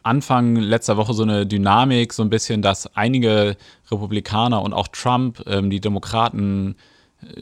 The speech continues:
fast links überholt hätten. Also Mitt Romney zum Beispiel hat damals, ähm, letzten Montag zum ersten Mal diese tausend Dollar,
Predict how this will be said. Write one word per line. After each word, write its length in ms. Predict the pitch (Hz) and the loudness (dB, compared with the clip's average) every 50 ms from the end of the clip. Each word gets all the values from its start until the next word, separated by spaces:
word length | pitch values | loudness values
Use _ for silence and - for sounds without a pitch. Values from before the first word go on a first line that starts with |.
| - - | -18 -18
fast 420 | - - - 120 107 - - - | -20 -10 -6 -6 -6 -6 -4 0
links 280 | 110 117 147 - - - | 2 4 4 4 2 2
überholt 420 | 104 92 82 85 98 95 92 - | 0 -2 -2 0 0 -2 -2 -2
hätten. 220 | 95 92 - 120 104 | -4 -4 -2 -2 -2
Also 160 | 92 90 95 | -2 0 0
Mitt 160 | 98 90 - | -2 0 2
Romney 260 | 104 104 113 117 110 | 4 4 4 4 2
zum 160 | 101 - 117 107 | 0 -2 -2 -2
Beispiel 280 | 104 104 - - 107 | -2 -2 -2 -2 -2
hat 160 | 98 104 - - | -4 -2 -2 -2
damals, 480 | 98 101 101 98 92 - - - - - | 0 0 0 0 -2 -2 -6 -12 -14 -8
ähm, 400 | - 98 95 95 98 92 92 95 | -6 -4 -4 -2 -4 -4 -4 -4
letzten 260 | 98 98 95 - - 98 | -4 -4 -4 -4 -4 -2
Montag 340 | 95 98 110 - 107 95 | -2 -2 -2 -2 -4 -6
zum 140 | - - 101 | -6 -6 -4
ersten 300 | 87 98 98 - - 104 | 0 0 0 0 0 -2
Mal 180 | 98 95 95 95 | 0 0 0 0
diese 240 | 90 90 90 95 90 | -2 -2 -2 -4 -4
tausend 480 | - - 101 98 92 98 95 92 - - - | -2 0 0 0 0 -2 -4 -6 -8 -6 -2
Dollar, 380 | 95 95 98 95 92 92 92 | 0 2 2 2 2 2 -2